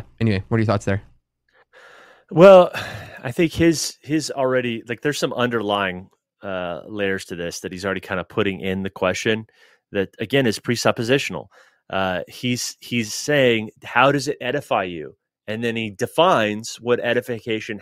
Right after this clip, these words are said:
Speaker 2: has to look like based upon his eisegetical approach. It has to look like cognitive edification, right? It has to somehow teach you something that you didn't know.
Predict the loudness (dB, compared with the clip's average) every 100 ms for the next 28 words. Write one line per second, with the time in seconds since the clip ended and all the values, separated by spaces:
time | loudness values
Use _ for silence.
0 | -8 -4 -4 -6 -10 -6 -2 -4 -2 -2
1 | -2 -4 -10 _ _ _ -2 0 0 -2
2 | -2 0 0 -2 -4 -4 -4 -6 -4 -4
3 | -6 -6 -6 -6 -8 -8 -2 0 -2 -6
4 | -18 _ _ _ _ -14 -6 -2 -2 -2
5 | -4 -4 -2 -4 -4 _ -8 -4 -2 -4
6 | -8 -4 -2 -4 -6 -4 -4 -4 -10 -8
7 | -6 -4 -4 -6 -4 -8 -10 _ _ -8
8 | -6 -4 -4 -4 -6 -12 -10 -10 -10 -8
9 | -6 -8 -6 -8 -8 -8 -10 -6 -8 -8
10 | -8 -4 -4 -8